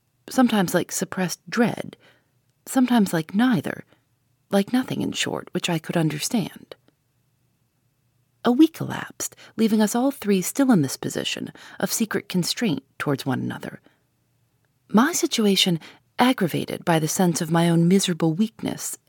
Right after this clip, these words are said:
and forgetfulness of myself, now too late awakened in me, was becoming intolerable.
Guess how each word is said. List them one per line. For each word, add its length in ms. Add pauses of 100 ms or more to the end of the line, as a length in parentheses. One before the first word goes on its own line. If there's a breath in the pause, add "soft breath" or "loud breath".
and 180
forgetfulness 720
of 100
myself, 540 (720 soft breath)
now 300
too 160
late 260
awakened 460
in 140
me, 200 (400 soft breath)
was 120
becoming 580
intolerable. 840